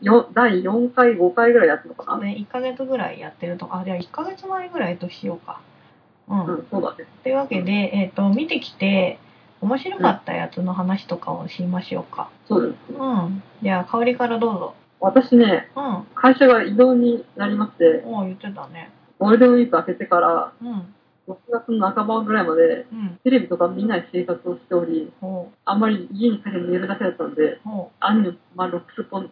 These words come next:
Speaker 1: 見なかったんで、
Speaker 2: うんうん。
Speaker 1: 今回は、
Speaker 2: うん。
Speaker 1: 第二からあとラブライブしか見てません。
Speaker 2: なんか両極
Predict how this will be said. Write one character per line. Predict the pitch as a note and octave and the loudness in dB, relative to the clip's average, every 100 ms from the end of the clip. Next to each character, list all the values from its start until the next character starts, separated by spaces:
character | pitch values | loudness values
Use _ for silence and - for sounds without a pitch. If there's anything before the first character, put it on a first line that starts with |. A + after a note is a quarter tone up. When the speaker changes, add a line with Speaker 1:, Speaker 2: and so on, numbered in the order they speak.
| - | -10
Speaker 1:
見 | F3+ | -6
な | F#3 | -4
か | D#3+ | -6
っ | |
た | - | -8
ん | D3 | -18
で、 | D3+ | -12
Speaker 2:
う | D3+ E3 G3 | -10 -8 -6
ん | |
う | G3 F#3 F3+ F#3 | -6 -6 -8 -12
ん。 | F3 _ _ _ _ _ - | -14 _ _ _ _ _ -4
Speaker 1:
今 | A3 | -2
回 | G3+ F3+ | 2 0
は、 | F#3 F3+ - - | 2 2 0 -8
Speaker 2:
う | G#3+ | -12
ん。 | F#3+ F#3+ _ - | -12 -14 _ -6
Speaker 1:
第 | G3 | -2
二 | G#3+ | -2
か | - - | -6 -10
ら | |
あ | E3+ | -6
と | F3 | -2
ラ | F3 | -2
ブ | F3 | 0
ラ | G3 | 0
イ | F3 | -2
ブ | |
し | - | -4
か | E3+ | -20
見 | |
て | - E3+ | -14 -12
ま | E3 | -10
せ | F3+ | -12
ん。 | - _ _ | -12 _ _
Speaker 2:
な | G3 | -10
ん | |
か | F#3+ | -8
両 | F#3 G3+ A#3 | -8 -8 -8
極 | C#4 | -12